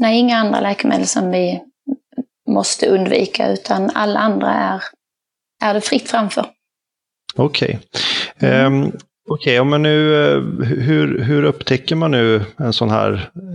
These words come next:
Speaker 2: eh, M H-kris? Vad, vad, vad är symptomen och hur, eh, hur upptäcker man det när man har sin patient framför sig?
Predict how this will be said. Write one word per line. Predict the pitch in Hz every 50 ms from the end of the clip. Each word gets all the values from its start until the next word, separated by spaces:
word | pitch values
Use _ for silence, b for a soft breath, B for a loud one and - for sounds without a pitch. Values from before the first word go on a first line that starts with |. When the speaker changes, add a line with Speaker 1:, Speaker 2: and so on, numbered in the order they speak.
| 156 120
Speaker 2:
eh, | 113 110 107 - 117 113
M | 110 107
H-kris? | 110 110 110 110 - 113 113 107 107 104 - 120
Vad, | 120 123 120 120
vad, | 123 127 123 123
vad | 120 127 127 123
är | 131
symptomen | - - 139 131 - - 127 110 113 107 113 113 113 113 113
och | 113 107
hur, | 110 120 117 110 107 104 110 113 110
eh, | 110 110 110 110 110 - -
hur | 131 117
upptäcker | 117 117 - - 113 113 - 123
man | 120 123 120
det | 113 113
när | 107
man | 110 110 110 107
har | 104 110
sin | 104 - - 113 107 107 107
patient | - - 110 107 - - 107 104 104 -
framför | - - 110 104 - - - 98
sig? | - - 110 107 104 95